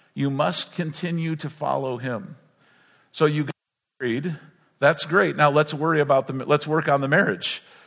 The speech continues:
The wedding was amazing, and, and your commitment is strong, and there it is, you're wearing the ring, and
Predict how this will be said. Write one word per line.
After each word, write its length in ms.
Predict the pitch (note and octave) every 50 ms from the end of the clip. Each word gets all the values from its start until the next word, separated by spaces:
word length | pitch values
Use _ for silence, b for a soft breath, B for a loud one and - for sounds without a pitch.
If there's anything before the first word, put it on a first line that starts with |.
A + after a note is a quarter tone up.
| B B B B -
The 240 | C3+ C3+ B2 D3
wedding 340 | C3+ D3+ E3 G#3 G#3+ G3 E3+
was 180 | D3+ C#3+ C3+ C#3+
amazing, 540 | C#3+ C#3+ C#3+ F#3 G#3+ G3 D3+ C3+ A#2+ A2+ A#2
and, 180 | A#2+ A#2+ A#2+
and 160 | B2 B2+ C3
your 120 | C3+ C#3 B2+
commitment 580 | - - D3+ D3+ D#3 G3 F#3+ F#3 F3+ F3 D#3
is 100 | D3 C3+
strong, 560 | - - - - D#3 F3+ G#3+ G#3+ G3+ E3 C#3+ C#3
and 100 | C3 C#3+
there 180 | E3+ F#3+ F#3
it 80 | F3 F3
is, 200 | G3+ G3 D#3 D3+
you're 100 | D3 C3+
wearing 360 | C3+ D3 D#3+ G3+ G3+ F3+ E3
the 100 | D#3 C#3
ring, 340 | C3 D3 G3 A3+ G#3+ F3+ D#3
and 200 | C#3 C3+ B2+